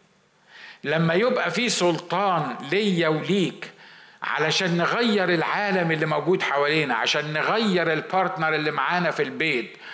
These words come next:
عشان نغير الناس اللي معانا في الشغل، عشان نغير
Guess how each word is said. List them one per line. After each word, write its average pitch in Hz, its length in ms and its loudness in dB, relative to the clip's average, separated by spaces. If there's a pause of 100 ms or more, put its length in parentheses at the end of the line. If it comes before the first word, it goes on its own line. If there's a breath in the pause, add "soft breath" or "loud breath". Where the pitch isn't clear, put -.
(400 loud breath)
عشان 151 560 -2
نغير 175 580 2
الناس 175 360 0
اللي 156 160 0
معانا 160 340 0
في 156 80 -2
الشغل، 139 480 2
عشان 139 360 -2
نغير 160 680 0